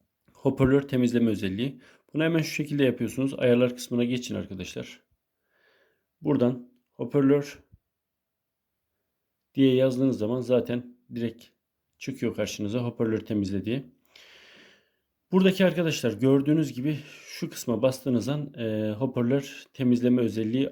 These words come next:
aktive oluyor. E, işinizi göreceğine, göreceğinize kesinlikle inanın. Çünkü, e, işe yarar bir özellik. Bundan bahsetmiş olayım.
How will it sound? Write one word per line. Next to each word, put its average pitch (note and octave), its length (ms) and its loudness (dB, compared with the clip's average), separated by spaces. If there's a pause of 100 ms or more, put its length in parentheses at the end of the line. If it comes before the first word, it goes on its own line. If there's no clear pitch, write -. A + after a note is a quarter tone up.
aktive A2+ 360 -2
oluyor. G#2+ 340 0 (1040)
E, G#2+ 560 -2 (380)
işinizi B2+ 420 2
göreceğine, A#2+ 600 2 (240)
göreceğinize A2+ 760 -2
kesinlikle A#2+ 500 -4
inanın. A2+ 460 0 (460)
Çünkü, A#2+ 320 0
e, A2 680 0
işe C3 260 -2
yarar A#2+ 320 4
bir G#2 60 -2
özellik. A2 540 -6
Bundan A#2+ 240 2
bahsetmiş - 420 -4
olayım. G2 260 -4